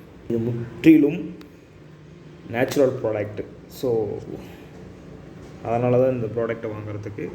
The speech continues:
நமக்கு கொடுத்துருக்கு. அவங்களோட கான்டாக்ட் எல்லாமே உங்களுக்கு அதில் டிஸ்ப்ளே பண்றேன்.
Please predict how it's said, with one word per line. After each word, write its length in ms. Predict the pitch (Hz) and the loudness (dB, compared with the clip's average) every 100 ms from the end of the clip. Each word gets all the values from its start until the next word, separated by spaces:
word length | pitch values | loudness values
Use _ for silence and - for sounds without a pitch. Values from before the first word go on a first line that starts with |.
| - | -10
நமக்கு 420 | 107 110 - - - - - - - - - | -10 -10 -6 -8 -8 -16 -18 -20 -20 -12 -8
கொடுத்துருக்கு. 400 | 110 113 135 - 107 | -6 -2 -2 -2 -4
அவங்களோட 340 | 110 107 107 110 | -4 -4 -4 -4
கான்டாக்ட் 320 | 120 123 120 | 0 0 0
எல்லாமே 280 | 110 113 123 | -4 -2 -2
உங்களுக்கு 360 | 110 110 107 | -2 -2 -2
அதில் 260 | 104 107 110 | -2 -2 -4
டிஸ்ப்ளே 260 | - 127 117 | -2 0 0
பண்றேன். 340 | 107 110 127 | -2 -4 -4